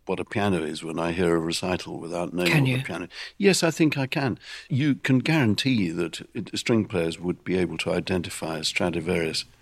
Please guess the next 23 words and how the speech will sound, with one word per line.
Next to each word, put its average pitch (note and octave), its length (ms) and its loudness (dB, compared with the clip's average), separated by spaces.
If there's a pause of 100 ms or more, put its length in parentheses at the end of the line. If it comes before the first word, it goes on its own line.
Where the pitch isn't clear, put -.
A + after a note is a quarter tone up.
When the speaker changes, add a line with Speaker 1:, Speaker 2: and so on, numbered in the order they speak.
(380)
Speaker 1:
or F2 240 0
an E2+ 240 2
Amati. F2 600 0 (460)
But A#2+ 280 4
then C#3 280 8
after D3+ 300 2
the B2 80 4
woodwind, A#2 460 6
there B2 140 8
are C3 60 6
the C#3 100 4
brass F3+ 360 8
instruments, - 500 -8
trumpets, - 600 2 (720)
horns, F#2+ 560 4 (360)
trombones. G#2+ 680 6 (640)
And A2+ 180 8
they E3 140 10
are B2+ 140 6
divided F#2 480 2
into G#2 260 2
two A#2+ 160 4
groups C3+ 420 8